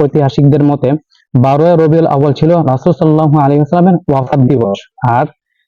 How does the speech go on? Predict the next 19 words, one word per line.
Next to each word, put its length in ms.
জন্ম 280
দিবস, 260
জন্ম 300
দিবসটা 400
ছিল 260
আটই 280
রবিউল 420
আউয়াল। 300
তবে 240
বারোই 340
রবিউল 420
আউয়াল 360
এই 140
বেশ-, 400
বিষয়ে, 400
আহ, 240
ঐতিহাসিকদের, 680
আহ, 220
মতামত 420